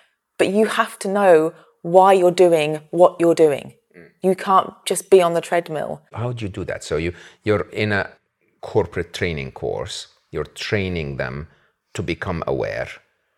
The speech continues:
Speaker 2: One of the things that you should train them to become aware of is you're working too much.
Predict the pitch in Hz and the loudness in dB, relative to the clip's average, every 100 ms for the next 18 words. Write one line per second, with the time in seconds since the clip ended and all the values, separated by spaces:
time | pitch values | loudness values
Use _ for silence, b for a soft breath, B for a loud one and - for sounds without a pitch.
0 | _ - 98 101 107 85 85 95 82 85 | _ -4 0 0 0 -4 -8 -8 -6 -8
1 | - 85 - 90 - _ - 95 92 80 | -8 -10 -6 -8 -10 _ -4 -4 -2 -6
2 | 78 78 78 92 80 71 78 73 - 62 | -6 -8 -8 -8 -6 -2 0 0 0 -2
3 | 71 69 - 76 71 - 80 73 78 - | -2 -6 -10 -8 -8 -8 -6 -2 -4 -4
4 | 78 - 87 76 50 - - - | -12 -10 -10 -10 -10 -10 -12 -12